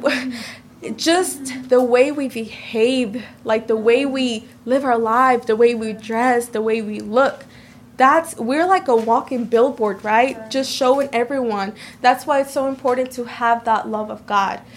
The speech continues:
Speaker 1: S-, and we can, so we can let it shine, right? So we can give that love to others, 'cause that's what's gonna attract people, right? The Word of God says that we are light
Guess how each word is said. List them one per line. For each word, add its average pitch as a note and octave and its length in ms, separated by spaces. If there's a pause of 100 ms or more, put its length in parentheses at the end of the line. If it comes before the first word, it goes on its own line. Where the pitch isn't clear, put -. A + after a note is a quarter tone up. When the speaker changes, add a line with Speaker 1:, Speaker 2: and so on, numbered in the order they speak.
(160)
Speaker 1:
S-, - 80
and A#3 220
we A#3+ 80
can, A3+ 340 (220)
so B3 120
we A#3 100
can B3 260
let A#3+ 120
it G#3 140
shine, A3+ 580
right? G#3 300
So A#3 160
we A#3+ 80
can B3 240
give B3 260
that A3 220
love G#3+ 200
to G#3+ 180
others, G3 360 (280)
'cause C4 100
that's B3 240
what's C4+ 140
gonna B3 260
attract G#3+ 540
people, G3+ 260
right? G#3+ 300 (320)
The A#3+ 100
Word B3+ 160
of C4+ 100
God C4 200
says B3 260
that A3+ 220
we A#3+ 100
are G3+ 220
light G#3 720